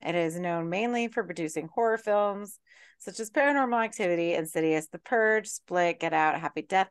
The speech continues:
Day, the Invisible Man, and Black Phone. And so we know that at the beginning, I guess in the early two thousands, when I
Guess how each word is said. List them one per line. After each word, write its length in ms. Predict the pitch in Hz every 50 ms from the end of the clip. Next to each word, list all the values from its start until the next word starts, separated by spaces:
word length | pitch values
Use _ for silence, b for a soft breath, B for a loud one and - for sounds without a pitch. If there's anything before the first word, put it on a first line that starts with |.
| _ _ -
Day, 600 | 190 180 175 175 170 170 170 165 165 160 160 165 165 b b b b b b _ -
the 40 | 170
Invisible 440 | 160 160 196 202 175 196 190 190 185
Man, 300 | 175 170 170 165 165 160
and 120 | 156 143
Black 280 | - 143 139 135 - -
Phone. 640 | - - - 156 139 - - - - - - 156 - b b b b b b _ -
And 300 | 339 175 202 202 208 185
so 800 | - - - 214 202 196 190 190 185 185 185 185 180 180 175 160 175
we 180 | 202 233 233
know 440 | 233 220 208 190 185 185 185 180 180
that 240 | 165 180 170 165 165
at 140 | 165 156 -
the 60 | 165
beginning, 720 | 165 175 160 - 214 214 202 202 196 190 185 185 185 180 -
I 180 | - - 165
guess 220 | 165 175 175 165 -
in 80 | 165
the 100 | 165 165
early 280 | - 190 196 196 196 185
two 160 | - - 208
thousands, 580 | - 185 165 165 165 165 156 160 160 151 156 156
when 100 | 151 151
I 140 | 151 151